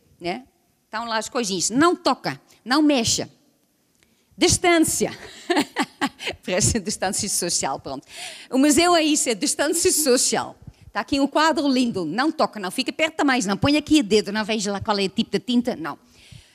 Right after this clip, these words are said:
Distância. Olha só. Fala baixinha. Nada de confusão. Limpinha, senão nem entra.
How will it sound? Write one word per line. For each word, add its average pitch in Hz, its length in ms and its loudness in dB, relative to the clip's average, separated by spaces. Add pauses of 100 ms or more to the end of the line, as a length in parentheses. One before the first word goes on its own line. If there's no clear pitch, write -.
(140)
Distância. 277 880 0 (180)
Olha 302 340 2
só. 196 480 0 (100)
Fala 254 240 0
baixinha. 269 680 0 (460)
Nada 269 260 -2
de 254 60 -8
confusão. 240 580 -2 (400)
Limpinha, 339 500 4
senão 190 280 0
nem 285 200 4
entra. 220 300 -2